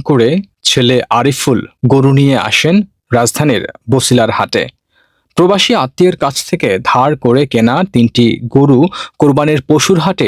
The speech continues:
বিক্রির জন্য জুনের এক তারিখ ঢাকার উদ্দেশ্যে ছেলেসহ রওনা দেন কোহিনুর শেখ। ছেলেকে ট্রাক চালকের পাশে বসিয়ে গরু নিয়ে পেছনে ছিলেন বাবা। রাতে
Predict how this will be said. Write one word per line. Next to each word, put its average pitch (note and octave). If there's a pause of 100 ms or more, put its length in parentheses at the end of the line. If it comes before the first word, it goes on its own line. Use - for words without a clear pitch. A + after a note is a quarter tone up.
বিক্রির B2
জন্য C3 (460)
জুনের D3+
এক C3+ (100)
তারিখ E3 (200)
ঢাকার C3
উদ্দেশ্যে B2+ (160)
ছেলেসহ A2+ (140)
রওনা A#2+
দেন A#2+ (300)
কোহিনুর C3
শেখ। F#2+ (560)
ছেলেকে F#3 (380)
ট্রাক E3
চালকের D#3+
পাশে G#2+
বসিয়ে C3+
গরু C3+
নিয়ে E3 (140)
পেছনে D3
ছিলেন A#2+
বাবা। F#2 (460)
রাতে B2+